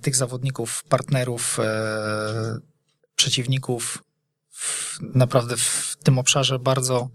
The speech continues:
bardzo zagęszczona, e, liczba, e, i, i, mm, no i w tej przestrzeni musimy się jakoś odnaleźć. Stąd, e, ta mobilność, zmiany pozycji,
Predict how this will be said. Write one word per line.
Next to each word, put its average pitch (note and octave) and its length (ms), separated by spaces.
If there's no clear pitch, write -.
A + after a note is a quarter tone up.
bardzo B2 760
zagęszczona, A#2+ 960
e, A2+ 180
liczba, B2+ 580
e, A2+ 680
i, A#2 240
i, B2 320
mm, B2+ 500
no B2+ 120
i C3+ 60
w - 80
tej C3+ 120
przestrzeni - 380
musimy C3 240
się - 80
jakoś A#2+ 180
odnaleźć. B2+ 580
Stąd, - 560
e, A2+ 400
ta C3+ 120
mobilność, C3+ 600
zmiany B2+ 280
pozycji, B2 680